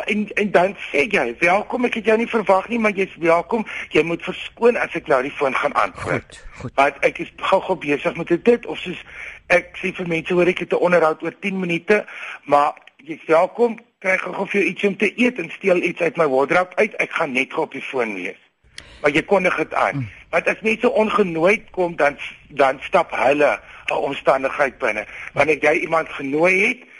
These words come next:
Speaker 1: het jy die omstandigheid geskep. Selfs met 'n vergadering of selfs met, ek verstom my, mense wat ek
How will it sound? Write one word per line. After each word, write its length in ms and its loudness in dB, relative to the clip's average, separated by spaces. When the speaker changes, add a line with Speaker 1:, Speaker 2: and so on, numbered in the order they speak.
Speaker 1:
het 160 -8
jy 120 4
die 120 -2
omstandigheid 720 0
geskep. 560 -2
Selfs 220 2
met 200 -4
'n 60 -8
vergadering 720 0
of 120 -14
selfs 300 2
met, 120 -6
ek 140 0
verstom 380 0
my, 180 -2
mense 300 -4
wat 160 -2
ek 160 -4